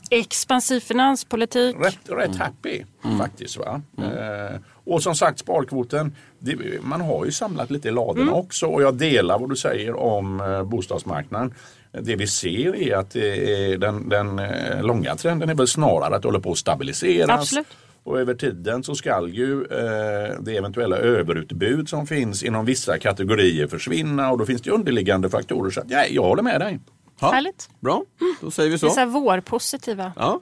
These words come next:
Speaker 3: ja,
Speaker 1: Mm.
Speaker 2: Ja.
Speaker 3: det tar vi tacksamt emot. Eh, du då, Olof, vad har du med dig för spaning?
Speaker 2: Ja, den är av, eh, kortare,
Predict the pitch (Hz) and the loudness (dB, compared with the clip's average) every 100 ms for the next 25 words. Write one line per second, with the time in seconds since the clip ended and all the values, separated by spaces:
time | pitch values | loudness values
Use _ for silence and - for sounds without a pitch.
0 | - 226 226 294 233 254 285 151 156 - | -4 -2 0 0 0 0 0 -4 -8 -8
1 | 311 - 156 143 175 - - 123 156 123 | -8 -8 -10 -8 -10 -8 -8 -4 -2 -2
2 | 101 - - - - - - - 135 160 | -4 -12 -18 -14 -14 -16 -12 0 4 4
3 | 156 277 240 185 135 117 113 117 123 151 | 4 2 4 4 4 2 2 2 0 0
4 | 185 226 180 123 107 - 107 190 147 190 | 0 0 -2 -2 -4 -4 0 2 4 2
5 | 214 202 160 160 151 147 151 196 190 - | 2 0 0 0 0 -2 -2 -4 -4 0
6 | 120 147 185 | 0 2 -2